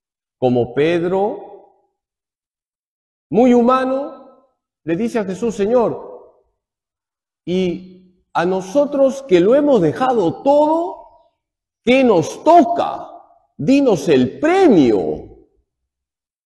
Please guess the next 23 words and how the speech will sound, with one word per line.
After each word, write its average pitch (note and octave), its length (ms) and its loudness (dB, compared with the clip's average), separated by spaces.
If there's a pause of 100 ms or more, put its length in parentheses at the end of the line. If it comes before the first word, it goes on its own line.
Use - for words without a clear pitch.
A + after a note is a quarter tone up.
(960)
Y - 60 -20
Jesús C3 720 -8
responde: G2 880 -8
"A E2+ 100 -16
quien D#2 240 -10
deja F2+ 460 -8
casa, G#2 680 -6 (480)
papá, F#2+ 640 -4
mamá, E2+ 640 -8
hermanos, G2+ 640 -8 (1000)
por F2+ 260 -8
mí, C#3 840 -4 (560)
recibirá G2 600 -4
ya C3 140 -4
aquí - 960 -4 (260)
cien G2+ 300 -6
veces E3+ 280 -6
más E3 520 -6
y A#2+ 60 -4
además D3 400 0
la B2+ 100 2
vida A#3+ 920 0
eterna". - 380 -20